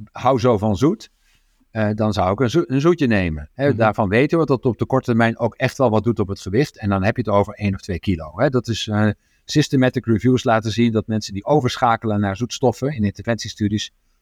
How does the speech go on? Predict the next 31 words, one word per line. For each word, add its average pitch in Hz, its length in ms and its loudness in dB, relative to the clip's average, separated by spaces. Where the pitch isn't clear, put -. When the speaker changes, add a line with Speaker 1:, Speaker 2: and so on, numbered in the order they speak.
Speaker 1:
die 107 140 -2
vallen 110 280 2
ongeveer, 110 580 2
ongeveer 110 440 -2
op 107 100 -2
de 104 80 -2
lange 101 240 0
termijn 92 260 -4
gemiddeld 98 420 0
een 104 80 -10
kilo 104 240 4
af, - 400 -10
meer 104 280 2
af - 240 -6
dan 92 220 -4
anders. - 460 -8
Eh, 95 400 0
alleen 107 280 2
maar 98 120 2
door 95 160 2
het 95 140 -4
vervangen. 82 400 -10
Dus 113 260 0
ja, 139 220 2
ik - 140 -6
zou 113 160 0
dat 95 120 -2
dan 90 120 -2
maar 87 160 -2
wel 95 160 2
doen. 123 340 2